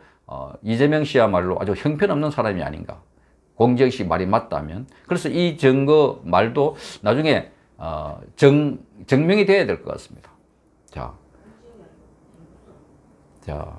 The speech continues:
이, 예, 노무현, 어, 전 대통령을 팔아서 이렇게 아주 마케팅을 하고 그래서,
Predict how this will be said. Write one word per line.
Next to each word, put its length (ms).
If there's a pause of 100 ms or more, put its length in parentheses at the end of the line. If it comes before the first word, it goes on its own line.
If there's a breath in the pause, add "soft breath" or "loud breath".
(120)
이, 280 (540)
예, 360 (720)
노무현, 1080
어, 200
전 220
대통령을 1700
팔아서 640
이렇게 440
아주 200
마케팅을 520
하고 280
그래서, 360